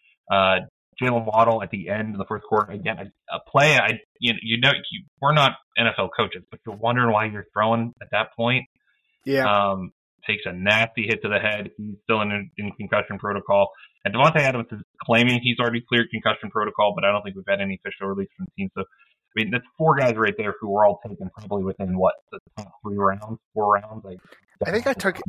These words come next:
Speaker 2: Anthony Richardson at, like, six,
Speaker 1: Oh,
Speaker 2: five,
Speaker 1: okay, I guess,
Speaker 2: maybe.
Speaker 1: yeah, I guess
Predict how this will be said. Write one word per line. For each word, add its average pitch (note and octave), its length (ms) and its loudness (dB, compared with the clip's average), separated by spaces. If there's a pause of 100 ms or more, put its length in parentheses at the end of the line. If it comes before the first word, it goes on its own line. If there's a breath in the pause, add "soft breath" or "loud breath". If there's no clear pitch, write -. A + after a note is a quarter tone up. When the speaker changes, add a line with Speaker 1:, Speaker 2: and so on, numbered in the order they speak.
Speaker 2:
Anthony C#3+ 300 -2
Richardson B2+ 560 -4
at, F#2+ 140 -14
like, F#2+ 200 -12
six, - 440 -8 (520)
Speaker 1:
Oh, G#2 140 -8
Speaker 2:
five, A#2+ 300 2
Speaker 1:
okay, G2 40 -6
I F#2+ 40 -6
guess, G#2 80 -2
Speaker 2:
maybe. A#2+ 240 2
Speaker 1:
yeah, G#2 80 8
I G2 40 2
guess G2+ 140 -4